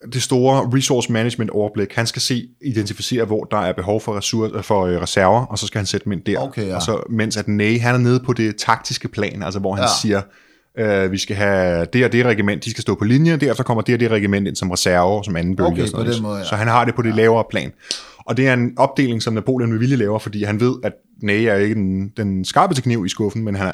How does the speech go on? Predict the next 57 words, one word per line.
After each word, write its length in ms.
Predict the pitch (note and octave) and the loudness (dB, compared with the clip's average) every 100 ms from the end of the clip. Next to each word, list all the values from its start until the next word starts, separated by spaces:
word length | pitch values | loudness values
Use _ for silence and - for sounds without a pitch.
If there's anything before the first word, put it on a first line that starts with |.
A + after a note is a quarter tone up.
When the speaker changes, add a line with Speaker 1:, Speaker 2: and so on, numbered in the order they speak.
| - | -2
Speaker 1:
eddermame, 440 | E3+ C#3 G#2+ A2+ | -2 0 -2 -2
altså 320 | A2 - G#2+ | -2 -4 -4
modig, 500 | G2+ A#2 C3 D#3+ F3+ | 0 4 6 4 2
og 80 | G#2+ | 0
han 80 | G#2+ | -2
er 40 | - | -2
ikke 180 | G3+ F#3 | -6 0
bange 180 | A#2 B2+ | 0 0
for 120 | B2+ | -2
at 60 | G#2 | -2
komme 160 | A2+ | -2
ind 80 | A2 - | -4 -2
og, 300 | A2 F#2+ F2 | -2 0 -2
altså 140 | G2 - | -4 -4
komme 300 | G#2 G2 F2+ | -4 -2 -4
totalt 460 | - - C#3+ E2 - | -6 -4 -4 -4 -6
i 100 | A2 | -4
nærkamp, 420 | F2+ E2+ G#2 - | -2 -2 -4 -12
og 120 | - F2+ | -8 -6
han 140 | F2+ | -4
får 100 | F#2 | -6
skudt 220 | - G2 | -4 -2
hesten 240 | F#2 - G2 - | -2 -2 -4 -4
ud 240 | A2+ - - | -6 -6 -2
væk 160 | F#2+ | -2
under 140 | F#2 D#2 | 0 -2
sig 120 | F2 | -4
flere 220 | - A#2+ | 0 2
gange 160 | F2+ F2 | 2 -2
i 40 | |
løbet 140 | E2+ C#2+ | -4 -4
af 60 | |
slaget. 240 | - E2 C2+ - - - | -4 -4 -6 -12 -20 -12
Speaker 2:
Ja, 140 | C#3+ C3+ G2 F#2 | -8 -6 -8 -4
ja. 260 | A2 G2+ G2+ | -2 0 0
Speaker 1:
Øh, 80 | D2 | 0
og 80 | |
han 160 | G2+ G#2 | -2 -2
overgiver 320 | F#2 A2 G2+ | 0 0 -2
sig 80 | G2+ | 0
nok 160 | G2 F#2+ | 2 2
aldrig 220 | F2+ F#2 | 2 0
ham 80 | F#2 | -2
Ney 260 | F2+ F2 | -2 -2
der. 140 | F#2 - - - _ - | -2 -6 -12 -20 _ -14
Speaker 2:
Nej. 220 | G2 G#2+ | -8 -6
Speaker 1:
Øh, 120 | G#2 - | -6 -6
og 120 | A2 | 0
det 80 | C3 | 2
er 20 | |
noget, 160 | C3+ C3 | 4 4
virkelig 160 | C3+ | 4
noget, 120 | B2 A#2 | 4 2
der 160 | A#2 | 0
kan 60 | G2+ | -4
inspirere 380 | G2 G2+ G#2 - | -4 -2 -2 -2
tropperne. 420 | - F#2 G2 | -2 -2 -2